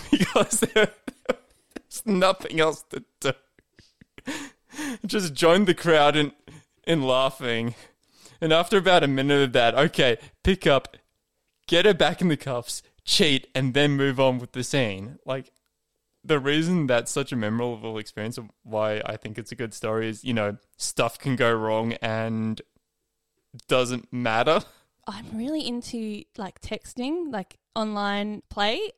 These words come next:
Speaker 2: uh, and he was away for work, and, um, he was just messaging me and telling me what to do, and it, it was, like, the whole day, and it was just, <laughs> it was so freaking good.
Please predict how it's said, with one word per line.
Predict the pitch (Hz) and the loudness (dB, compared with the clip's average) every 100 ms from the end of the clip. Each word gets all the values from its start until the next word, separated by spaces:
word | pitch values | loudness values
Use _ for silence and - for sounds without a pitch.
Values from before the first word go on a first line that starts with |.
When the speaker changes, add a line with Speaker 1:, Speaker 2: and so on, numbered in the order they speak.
| _ - | _ -2
Speaker 2:
uh, | 220 214 208 208 208 | 0 2 2 0 -4
and | 214 208 | -6 -4
he | 254 | -2
was | 254 | -2
away | 226 214 208 | 0 -2 -2
for | - | -4
work, | 202 196 196 - _ _ _ _ _ _ _ - | -4 -4 -4 -10 _ _ _ _ _ _ _ -8
and, | 208 208 208 | -4 -2 -2
um, | 202 202 202 202 196 - | -2 -2 -2 -6 -10 -14
he | - 226 | -8 -4
was | 208 | -4
just | 208 208 220 | -4 -8 -4
messaging | 208 233 214 214 214 | -4 -4 -8 -8 -6
me | 214 208 214 | -6 -6 -6
and | 202 202 | -6 -6
telling | 214 208 214 | -6 -4 -4
me | 214 | -4
what | 208 - | -4 -6
to | - | -10
do, | - 202 196 196 196 190 | -8 -6 -4 -6 -6 -6
and | 202 196 202 202 196 | -4 -4 -6 -8 -6
it, | 214 - _ _ | -6 -6 _ _
it | - 233 | -6 0
was, | 240 226 | 0 2
like, | 233 233 - - - | 2 0 -4 -20 -4
the | 247 226 | -2 2
whole | 247 262 | 4 4
day, | 233 190 190 185 - | 4 0 0 -4 -4
and | 202 | -4
it | 202 | 0
was | 220 214 - | -2 -2 0
just, | 247 - - _ _ | -2 -2 -12 _ _
<laughs> | _ | _
it | 254 302 | 0 4
was | 359 | 4
so | - - - 254 277 | 2 -2 2 4 4
freaking | 311 311 285 | 0 0 0
good. | 233 208 214 | 0 0 -2